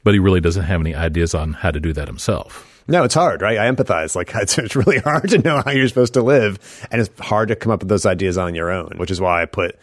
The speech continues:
Speaker 2: the influence of his aunt into the novel, because he needed some help. He needed someone to teach him, I guess. My idea is that you always need someone to teach you how to be yourself. It's really h-, difficult to actually do it by yourself. I sound like I'm a freaking self-help writer now. I don't think I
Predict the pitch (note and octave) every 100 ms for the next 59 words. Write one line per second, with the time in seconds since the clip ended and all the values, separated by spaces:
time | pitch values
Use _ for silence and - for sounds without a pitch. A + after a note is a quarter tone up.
0 | _ _ _ - F#2 F#2 F2 F2 E2 F2
1 | F2 D2+ F2 F2+ - D#2+ D2+ D2 D2 D2
2 | D2+ - F2 E2+ D2+ - - G2 F2 D2+
3 | - E2+ E2 - A2+ A#2+ A#2+ F#2 - F2
4 | E2 E2 E2+ D#2+ - - _ - C3 D#3+
5 | F#3+ B2+ G#2 G2 G#2 G2 G2 F#2+ G2+ -
6 | G2+ F2+ - F#2+ F#2 D#2+ E2+ D#2 E2 D#2+
7 | F2+ F#2+ - _ - - _ - F#2 G#2
8 | G2+ G2+ - - F#2+ G#2+ F#2+ G2+ F#2 -
9 | F2+ E2+ - G2 E2 D#2 D2+ E2 E2 E2
10 | F2 - A2+ A#2 E3+ D#3 - G2 - -
11 | A#2+ F#2+ F2 E2+ - F#2+ - G2 F2 -
12 | - - F2+ E2+ D#2+ D#2+ - F#2+ F2 G2+
13 | F2+ F2